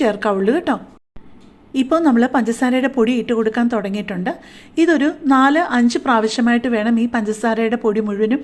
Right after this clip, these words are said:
ഇട്ട് കൊടുത്ത് തീർക്കാനായി. കുറേശ്ശെ കുറേശ്ശെ ഇട്ട് കൊടുത്ത് അത് നന്നായിട്ട് ബീറ്റ് ചെയ്ത് എടുക്കുമ്പോഴാണ് നന്നായിട്ട് ഫ്ലഫി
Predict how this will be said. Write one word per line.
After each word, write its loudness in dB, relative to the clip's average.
ഇട്ട് -2
കൊടുത്ത് -2
തീർക്കാനായി. -6
കുറേശ്ശെ 0
കുറേശ്ശെ 0
ഇട്ട് -6
കൊടുത്ത് 0
അത് 2
നന്നായിട്ട് 4
ബീറ്റ് 0
ചെയ്ത് -4
എടുക്കുമ്പോഴാണ് 0
നന്നായിട്ട് 0
ഫ്ലഫി -6